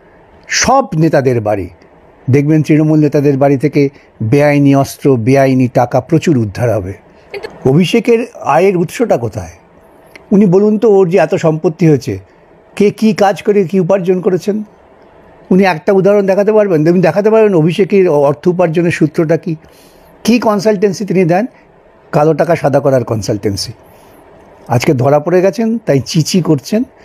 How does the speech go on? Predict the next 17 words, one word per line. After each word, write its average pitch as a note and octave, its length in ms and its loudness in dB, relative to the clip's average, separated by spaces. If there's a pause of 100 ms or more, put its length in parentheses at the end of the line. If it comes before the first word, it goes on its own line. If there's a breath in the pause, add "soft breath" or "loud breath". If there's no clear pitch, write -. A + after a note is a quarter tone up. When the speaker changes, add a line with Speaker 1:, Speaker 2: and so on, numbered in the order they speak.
(320 loud breath)
Speaker 1:
আমি C3+ 180 2
আপনাদের D#3+ 400 0
বলি, D#3+ 220 0
শুধু D3+ 280 2
অভিষেক D#3+ 360 0
না, G#3 100 2
মমতাও C#3+ 380 0
গ্রেপ্তার A2 340 -4
হবে। F2+ 200 -10 (200)
তো F3 240 4
একটা D3+ 300 0
কথা E3 180 0
কিছুক্ষণ D#3 420 -4
আগে C#3+ 200 2
আমি C#3 140 0
সাংবাদিকদের A#2+ 640 0
বলছিলাম A2+ 520 -2